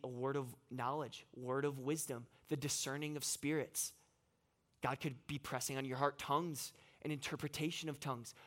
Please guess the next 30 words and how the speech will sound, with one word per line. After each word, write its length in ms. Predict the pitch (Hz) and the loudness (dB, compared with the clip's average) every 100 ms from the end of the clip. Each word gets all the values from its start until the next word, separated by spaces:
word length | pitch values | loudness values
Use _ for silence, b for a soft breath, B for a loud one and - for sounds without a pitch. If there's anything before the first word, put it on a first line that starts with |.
| B | B
Whatever 360 | 143 147 175 190 | 4 4 4 4
it 80 | |
is 200 | 160 165 | 4 2
for 120 | - 143 | 0 0
you, 180 | 139 | 2
I 60 | 120 | 2
would 80 | 127 | 0
encourage 400 | 127 - 156 139 | -2 0 0 -2
you, 140 | 117 - b b b - | -6 -10 b b b -2
pick 180 | 165 175 | 0 2
out 120 | 170 | 0
a 40 | |
few. 400 | 170 - 156 135 - - _ _ _ _ _ - | 0 0 2 2 -2 -16 _ _ _ _ _ -4
Pick 140 | 160 | 0
out 120 | 170 | 0
a 40 | 156 | -2
few 320 | - 160 165 | -2 2 4
of 80 | 143 | 4
those 260 | 131 113 | 2 0
in 60 | 120 | -6
First 300 | - 135 - | -2 -2 0
Corinthians 380 | 147 - 143 131 | -2 0 -2 -2
twelve 400 | - 131 120 - b b b b b - | 0 0 0 -6 b b b b b -10
and 140 | 127 | -6
come 260 | - 156 147 | -2 -2 -2
before 320 | 143 151 135 | -2 0 0
God 240 | 127 123 | 2 0
and 100 | 123 | -2
say, 140 | 117 117 | -4 -4
"God, 400 | 117 117 127 | 0 2 2